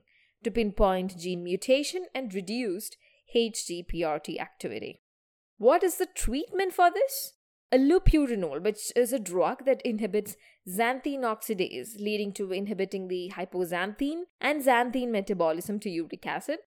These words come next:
is given to reduce the uric acid levels. For kidney stones,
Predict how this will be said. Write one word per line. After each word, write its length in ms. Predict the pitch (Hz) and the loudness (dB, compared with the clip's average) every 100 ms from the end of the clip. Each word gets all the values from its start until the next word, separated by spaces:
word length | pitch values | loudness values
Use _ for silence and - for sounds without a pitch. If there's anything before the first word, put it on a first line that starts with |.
| _ | _
is 180 | - 247 | 0 2
given 380 | 208 180 160 269 | 4 4 4 0
to 140 | 262 | 0
reduce 500 | 214 190 190 233 240 | 0 0 -2 -2 -2
the 100 | 226 | -2
uric 340 | 180 160 156 - | -2 -4 -8 -10
acid 300 | - - - | -10 -8 -8
levels. 420 | - - - - - _ _ _ | -10 -12 -14 -16 -18 _ _ _
For 140 | - 202 | -12 -8
kidney 400 | - 220 294 370 | -6 -4 0 0
stones, 480 | - 349 381 523 | 2 2 2 -2